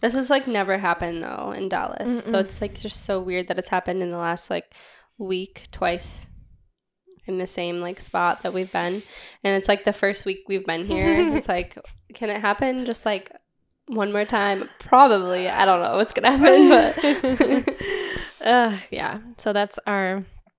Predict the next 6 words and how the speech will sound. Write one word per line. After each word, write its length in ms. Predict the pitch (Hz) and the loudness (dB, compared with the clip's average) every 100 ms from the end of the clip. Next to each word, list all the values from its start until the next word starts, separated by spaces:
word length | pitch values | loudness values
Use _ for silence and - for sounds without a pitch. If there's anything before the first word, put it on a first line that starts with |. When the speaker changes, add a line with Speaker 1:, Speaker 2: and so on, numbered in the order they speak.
| _ _ _ _ - _ | _ _ _ _ -20 _
Speaker 2:
update 440 | 196 - 175 160 - | -10 -4 -6 -6 -12
for 140 | _ _ | _ _
the 40 | - | -14
last 240 | - - - | -12 -14 -18
week. 200 | - - | -20 -12
Speaker 1:
Mm-hmm. 440 | 220 202 190 - | -8 -6 -8 -8